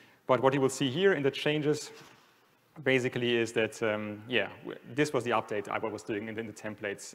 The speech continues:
um, repository. Uh, so basically updating the Terraform provider from three point four point zero to three point four point three,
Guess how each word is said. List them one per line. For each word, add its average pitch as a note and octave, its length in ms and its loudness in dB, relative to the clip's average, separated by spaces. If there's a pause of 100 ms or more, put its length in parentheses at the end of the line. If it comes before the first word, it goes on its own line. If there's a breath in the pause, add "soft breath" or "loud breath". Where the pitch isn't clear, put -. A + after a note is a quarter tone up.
um, A#1 340 -6
repository. A2 680 -12 (540 loud breath)
Uh, G2+ 220 -6
so A2 200 -6
basically G#2+ 520 -6
updating G2+ 640 -6
the F#2+ 260 -6 (260)
Terraform G2+ 380 -6
provider G2 400 -6
from G#2+ 160 -16
three A2+ 160 -8
point A2 240 -10
four A2+ 140 -4
point A2 180 -8
zero D3+ 240 4
to C3 160 -2
three A#2+ 160 -4
point A#2 180 -6
four A#2 120 -2
point G#2+ 160 -8
three, A2 280 -4